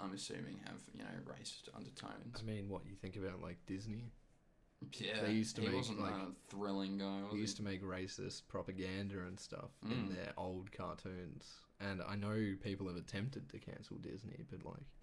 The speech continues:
Speaker 2: come on, guys.
Speaker 1: Well, he's not around, is he? <laughs>
Speaker 2: Yeah, pff.
Speaker 1: You can cancel him if you want. I don't think he cares,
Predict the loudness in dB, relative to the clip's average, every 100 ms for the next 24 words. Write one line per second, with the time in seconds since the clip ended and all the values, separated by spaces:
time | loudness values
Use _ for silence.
0 | 0 2 4 4 4 6 4 4 4 6
1 | 6 4 2 0 0 -2 -4 -6 -6 -6
2 | -8 -6 -2 -2 -4 -4 -2 0 2 2
3 | 2 2 4 4 4 4 2 2 2 4
4 | 4 2 2 2 2 2 2 0 -2 -6